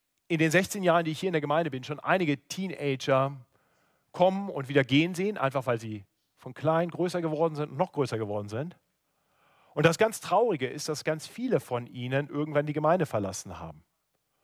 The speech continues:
Obwohl sie in christlichen Elternhäusern aufgewachsen sind und das Evangelium gehört haben, Jesus Christus verkündigt bekommen haben. Aber irgendwann, und das ist ganz normal, gerade in eurem Alter, fangt ihr an, das, was die Eltern sagen, kritisch zu hinterfragen.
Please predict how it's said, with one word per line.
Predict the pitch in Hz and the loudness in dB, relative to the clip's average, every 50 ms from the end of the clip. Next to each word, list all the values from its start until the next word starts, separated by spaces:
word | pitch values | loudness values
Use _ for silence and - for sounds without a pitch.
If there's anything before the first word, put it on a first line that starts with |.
| _ _ - | _ _ -10
Obwohl | 117 123 160 190 | 0 4 4 4
sie | 165 175 | 6 4
in | 156 - | 0 0
christlichen | - 202 226 - - 214 156 - 165 | 2 2 2 2 0 -6 -6 -6 2
Elternhäusern | - 180 202 220 202 147 127 123 117 117 113 117 - | 2 4 4 4 2 2 2 0 2 2 -2 -2 0
aufgewachsen | 139 170 190 - - 139 113 117 110 - - - 104 95 | -2 -2 -2 -2 -8 -12 -10 -10 -12 -12 -16 -18 -18 -16
sind | - 98 98 117 139 147 _ _ _ _ _ _ _ _ _ _ _ _ _ _ _ _ _ - | -14 -14 -14 -14 -16 -18 _ _ _ _ _ _ _ _ _ _ _ _ _ _ _ _ _ 2
und | 156 | 4
das | 156 143 160 | 4 6 6
Evangelium | 165 165 156 139 160 190 220 233 220 214 | 6 6 4 6 6 6 6 6 4 0
gehört | 190 180 160 156 160 170 175 - | 0 -2 0 2 2 0 0 -2
haben, | 127 117 110 113 117 127 123 | -4 -2 0 0 0 -2 -2
Jesus | 117 143 143 151 139 - | -4 -4 -2 -2 -6 -8
Christus | - - 202 196 - 190 - | -4 -4 -4 -4 -4 -12 -6
verkündigt | - 175 - - 202 190 139 113 _ | -6 -6 -6 -4 -8 -6 -6 -8 _
bekommen | - 110 - 113 110 104 92 87 87 | -10 -14 -10 -8 -10 -10 -10 -10 -10
haben. | 90 90 92 110 120 135 _ _ _ _ _ _ _ _ _ _ _ _ - - - - | -10 -10 -10 -14 -16 -20 _ _ _ _ _ _ _ _ _ _ _ _ -20 -14 4 4
Aber | 190 180 196 | 6 6 6
irgendwann, | 214 240 269 277 240 190 175 170 | 6 4 2 2 2 0 0 2
und | 175 170 | 2 0
das | 190 202 220 | 0 -2 -2
ist | 233 - - | -4 -4 -4
ganz | 226 226 - | -4 -4 -4
normal, | - 240 214 156 143 143 | -6 0 2 4 2 2
gerade | 139 139 175 208 240 | 2 2 2 2 2
in | 233 | 0
eurem | 202 196 190 190 180 156 | 0 0 0 0 0 0
Alter, | 151 139 123 135 127 | -2 0 0 -2 -4
fangt | - - 175 208 208 - - | 0 -2 -2 -2 -2 -8 -8
ihr | 233 - | -8 -2
an, | - 190 160 131 127 | 2 2 2 4 4
das, | 151 151 - | 4 4 4
was | 156 147 - | 0 -4 -4
die | - 147 - | -6 -6 0
Eltern | 160 196 196 214 190 | 0 2 2 2 0
sagen, | 147 165 147 151 156 147 | 0 0 0 0 -2 -6
kritisch | - - 160 - 147 - | -6 -8 -8 -8 -8 -10
zu | - 147 147 | -4 -4 -4
hinterfragen. | 151 151 143 - - - 123 104 80 - - | 0 0 0 0 0 -6 -4 -4 -4 -8 -12